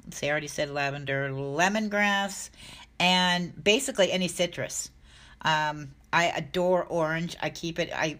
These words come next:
I, like, put it in my diffuser 'cause I love the smell and it makes me feel good. And like I said, use things that make you feel good. So go out and smell stuff. Oh, oh, there's one other thing. Um, I,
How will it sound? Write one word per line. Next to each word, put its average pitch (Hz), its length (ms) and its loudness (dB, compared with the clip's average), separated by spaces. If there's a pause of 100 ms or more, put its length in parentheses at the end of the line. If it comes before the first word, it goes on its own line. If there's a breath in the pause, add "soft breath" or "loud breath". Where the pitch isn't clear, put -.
I, 139 140 -2
like, 135 280 -4
put - 140 -6
it 160 80 -4
in 156 80 -6
my 143 140 -4
diffuser 151 580 -6
'cause 139 320 -8 (340)
I 160 60 0
love 175 280 -2
the 170 100 -10
smell 170 320 -2
and 160 80 -4
it 156 60 -6
makes 160 260 -8
me 151 120 -6
feel 156 200 -4
good. 143 240 -6 (320 loud breath)
And 190 100 2
like 226 160 4
I 302 40 2
said, 427 200 2 (400 loud breath)
use 302 400 2
things 403 300 -2
that 415 120 0
make 403 220 -2
you 392 80 0
feel 415 200 0
good. 403 300 0 (260 loud breath)
So 208 200 0
go 196 140 0
out 277 200 4
and 160 100 -6
smell 170 520 0
stuff. - 440 0 (380 loud breath)
Oh, 269 300 2
oh, 226 240 6 (200 loud breath)
there's 214 200 2
one 226 160 2
other 196 160 2
thing. 160 320 -4
Um, 170 580 -2
I, - 160 4